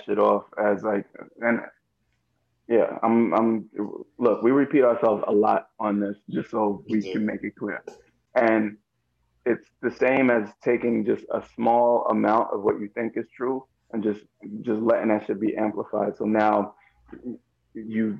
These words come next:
Speaker 1: just believe that it's true. Oh, and on that note, on that episode of, um, what, what is it? Mind, uh, hold on. There's an episode of, uh,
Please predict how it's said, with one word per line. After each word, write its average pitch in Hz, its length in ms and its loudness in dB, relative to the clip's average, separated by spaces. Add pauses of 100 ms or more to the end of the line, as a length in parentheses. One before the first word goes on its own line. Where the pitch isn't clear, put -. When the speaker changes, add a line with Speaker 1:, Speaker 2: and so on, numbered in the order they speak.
(100)
Speaker 1:
just 117 280 0
believe 110 580 2
that 104 200 4
it's 104 180 0
true. - 280 -6 (320)
Oh, 113 380 2 (960)
and 123 160 2
on 143 240 4
that 110 240 2
note, 107 380 2 (460)
on 120 180 2
that 117 260 2
episode 113 520 0
of, 101 180 2
um, 104 440 0 (300)
what, 117 420 0
what 107 140 0
is 101 100 -2
it? 101 80 -8
Mind, 110 720 0 (200)
uh, 104 360 -2 (200)
hold 104 140 -8
on. 78 120 -12 (2000)
There's 107 160 -6
an 113 100 -4
episode 117 580 0
of, 104 340 0
uh, 101 500 0